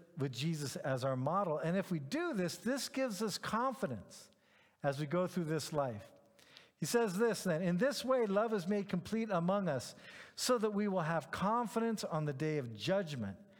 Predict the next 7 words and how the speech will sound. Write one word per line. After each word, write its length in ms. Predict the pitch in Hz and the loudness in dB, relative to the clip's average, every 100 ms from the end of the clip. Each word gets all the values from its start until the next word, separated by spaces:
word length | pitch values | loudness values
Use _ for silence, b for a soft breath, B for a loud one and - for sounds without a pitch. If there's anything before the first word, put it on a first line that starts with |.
| B B B | B B B
because 360 | 147 - 180 156 | -6 0 0 0
in 140 | 170 | -2
this 220 | 147 127 | -2 -4
world 360 | 147 185 208 196 | -4 -2 0 -2
we're 240 | 151 147 | -2 -4
like 300 | 139 127 127 - - - | -2 -2 -4 -8 -14 -6
him." 300 | 160 120 | -4 -4